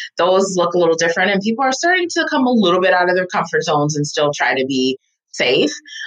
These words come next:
But, you know, the important thing, I think, for leadership in particular is to reach out to their teams and make sure you're checking in. So I think I have personally seen a lot more of that in teams and make people checking in on each other. Just say, "How are you doing? How are you feeling? How can I support you?"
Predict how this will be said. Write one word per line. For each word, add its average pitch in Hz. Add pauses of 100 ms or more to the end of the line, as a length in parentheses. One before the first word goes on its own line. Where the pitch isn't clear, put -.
(120)
But, 156
you 175
know, 156
the 156
important 349
thing, 156
I 147
think, 151 (120)
for 139
leadership 185
in 139
particular 123
is 151
to 160
reach 151
out -
to 131
their 110
teams 113
and 123
make 147
sure 143
you're 127
checking 117
in. 107
So 139 (280)
I 185
think 180 (160)
I 170
have 208
personally 127
seen 120
a 117
lot 113
more 120
of 117
that 113
in 123
teams 120
and 123
make 123
people 139
checking 143
in 123
on 107
each 110
other. 117
Just -
say, 135
"How 254
are 294
you 120
doing? 120 (100)
How 165
are 180
you 170 (100)
feeling? 107 (160)
How 185
can 196
I 139
support -
you?" 226